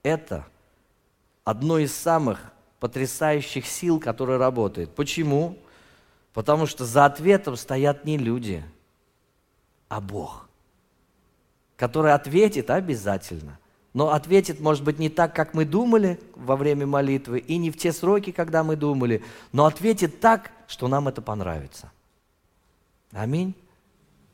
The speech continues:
Помните в книге Деяний? "По молитве их поколебалось место, где они были собраны, и исполнились все Духа Святого, говорили Божье Слово с дерзновением".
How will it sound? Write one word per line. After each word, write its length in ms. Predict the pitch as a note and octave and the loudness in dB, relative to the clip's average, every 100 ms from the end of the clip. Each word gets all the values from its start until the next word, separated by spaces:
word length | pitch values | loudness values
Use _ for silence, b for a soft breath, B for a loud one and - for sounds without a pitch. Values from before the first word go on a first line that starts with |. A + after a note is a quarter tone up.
| _ _ _ _ _ _ _ _ _ _ _ _ _ _ - | _ _ _ _ _ _ _ _ _ _ _ _ _ _ -2
Помните 400 | F3+ F#3 - C3 | 0 0 -2 -6
в 40 | |
книге 280 | C#3 C#3+ C3 | -4 -2 -2
Деяний? 540 | A#2+ B2+ A#2+ G2 E2+ - - | 0 2 2 2 -2 -6 0
"По 120 | B2+ | 2
молитве 600 | C3+ C#3+ D#3+ F3 D#3+ D3+ | 4 4 2 -2 0 0
их 160 | C3+ | 0
поколебалось 840 | - - C3 B2+ B2 C#3+ C#3+ C3 - | -8 -4 -2 0 2 4 4 0 -2
место, 420 | B2+ D#3 - A#2 | -2 -2 -2 -6
где 200 | A2 A#2 | -2 0
они 180 | A#2+ A#2+ | 0 0
были 240 | A#2+ A#2+ | 0 0
собраны, 640 | A#2+ - A2+ G2 F#2+ F2+ | -2 -2 -2 -2 -4 -2
и 80 | G2+ | -4
исполнились 640 | G#2+ - D#3 F3+ E3 D3 B2 | -4 -8 -2 0 2 0 -2
все 260 | - D#3 | -2 0
Духа 240 | C#3+ C3+ C3 | 0 -2 -4
Святого, 600 | - A#2+ A2+ F#2+ F2+ D#2 B B | -6 -4 -2 -2 -2 -8 B B
говорили 420 | A2+ C#3 F3 F#3+ E3+ | 0 4 6 6 4
Божье 340 | D3 D3+ C3+ | 4 2 0
Слово 380 | - D3+ C#3+ B2+ | -2 2 2 0
с 80 | A#2 | -2
дерзновением". 840 | B2+ A2+ B2+ A#2+ G#2+ F#2 E2 | -4 0 0 0 0 -2 -6